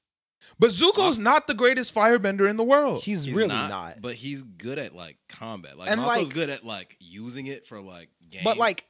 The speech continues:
Speaker 2: this type
Speaker 3: Well,
Speaker 2: of
Speaker 3: Mako
Speaker 2: combat is normal for them now. It's very unorthodox for them before.
Speaker 3: Yeah.
Speaker 2: Like, the type of
Speaker 3: Well,
Speaker 2: fighting
Speaker 3: and
Speaker 2: style
Speaker 3: what
Speaker 2: that Mako and Bolin have is super unorthodox.
Speaker 1: Mm.
Speaker 2: Like, they're not used to fighting that way.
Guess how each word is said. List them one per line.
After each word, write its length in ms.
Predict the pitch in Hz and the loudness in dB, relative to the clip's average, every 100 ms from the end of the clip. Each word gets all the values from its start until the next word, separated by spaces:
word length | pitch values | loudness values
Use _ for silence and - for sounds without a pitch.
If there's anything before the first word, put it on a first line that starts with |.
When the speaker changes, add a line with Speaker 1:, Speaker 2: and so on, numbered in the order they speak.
| _ | _
Speaker 2:
this 420 | 156 202 269 - | 0 2 2 2
type 220 | 262 269 | 4 4
Speaker 3:
Well, 100 | 285 | 4
Speaker 2:
of 60 | 214 | 0
Speaker 3:
Mako 120 | - | 4
Speaker 2:
combat 460 | 196 220 247 240 - | 4 4 0 -2 0
is 220 | 190 170 | 0 2
normal 380 | 143 151 180 214 | 2 2 4 2
for 180 | 214 180 | 2 2
them 220 | 165 147 | 2 0
now. 260 | 123 135 170 | 0 0 0
It's 200 | 170 214 | 2 0
very 440 | 175 131 175 220 196 | 0 2 4 4 4
unorthodox 600 | 165 156 156 131 113 - | 2 2 0 -4 -8 -10
for 80 | 120 | -12
them 140 | 104 104 | -14 -14
before. 420 | 95 131 92 - _ | -14 -14 -14 -20 _
Speaker 3:
Yeah. 300 | 101 98 80 78 - | -14 -12 -12 -16 -4
Speaker 2:
Like, 180 | 170 | -2
the 100 | 170 185 | 0 4
type 240 | 196 220 | 4 4
of 80 | 208 | 4
Speaker 3:
Well, 60 | |
Speaker 2:
fighting 220 | 180 202 208 | 4 4 4
Speaker 3:
and 60 | |
Speaker 2:
style 200 | 202 214 | 4 4
Speaker 3:
what 60 | 214 | 4
Speaker 2:
that 80 | 165 | 2
Mako 380 | 156 175 202 175 | 2 4 4 2
and 100 | 147 | 2
Bolin 360 | 156 147 160 | 0 0 -2
have 240 | 175 202 151 | 2 2 0
is 80 | - | -4
super 460 | - - 190 165 | -2 -2 0 0
unorthodox. 800 | 151 131 123 107 95 - - - _ _ _ _ _ _ _ _ _ _ _ | -2 -6 -10 -12 -18 -18 -18 -18 _ _ _ _ _ _ _ _ _ _ _
Speaker 1:
Mm. 440 | 120 139 139 127 117 | -12 -8 -6 -8 -4
Speaker 2:
Like, 180 | 151 147 | -4 2
they're 140 | 202 | 4
not 300 | 175 175 139 | 6 4 4
used 180 | 151 156 | 2 -2
to 60 | 135 | -2
fighting 320 | 147 107 104 | -4 -6 -8
that 140 | 90 | -12
way. 120 | 73 | -14